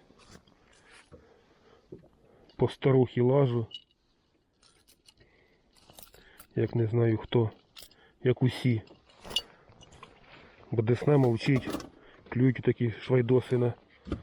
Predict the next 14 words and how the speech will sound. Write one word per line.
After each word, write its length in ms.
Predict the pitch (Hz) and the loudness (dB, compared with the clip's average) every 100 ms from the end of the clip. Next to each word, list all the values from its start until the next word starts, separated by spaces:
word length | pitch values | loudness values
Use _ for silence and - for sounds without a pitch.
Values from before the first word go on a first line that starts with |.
| - - | -10 0
на 160 | 139 | 0
старухи, 580 | - 233 202 190 - 160 - - - - - _ _ _ _ | 2 2 4 4 2 -2 -2 -16 -20 -20 -20 _ _ _ _
а 100 | 123 | 0
русло 500 | 131 160 - 120 113 - | 4 4 2 -4 -4 -4
мовчить 380 | 127 117 139 107 | -2 0 -2 2
зовсім. 440 | 120 117 - 107 - _ - - - - - - - - - - | 2 2 -2 -8 -10 _ -14 -10 -8 -8 -10 -20 -20 -20 -16 -8
От 160 | 117 104 | -6 -4
це 80 | 127 | -2
такі 220 | 135 147 | 2 0
справи 460 | - 151 151 143 127 - - - - - - - - - - - - - - - - - - - - - - - - | 2 4 4 4 0 -8 -20 -20 -20 -20 -20 -18 -16 -14 -16 -16 -12 -12 -8 -8 -8 -10 -14 -16 -14 -14 -8 -6 -6
на 120 | 147 - | -6 -6
сьогоднішній 540 | 156 135 139 139 147 | -2 -2 -2 -2 0
риболовлі. 640 | 151 143 160 160 165 160 - - - - - - - - - - - _ - _ - _ _ _ - _ _ - _ _ _ _ _ - - - - - - - - _ _ - - - - - - 147 | 2 4 6 6 6 4 0 -8 -14 -16 -16 -14 -14 -16 -20 -20 -20 _ -20 _ -20 _ _ _ -20 _ _ -20 _ _ _ _ _ -20 -20 -20 -20 -20 -20 -20 -20 _ _ -20 -20 -20 -20 -20 -14 -10
О, 260 | 123 123 | -8 -8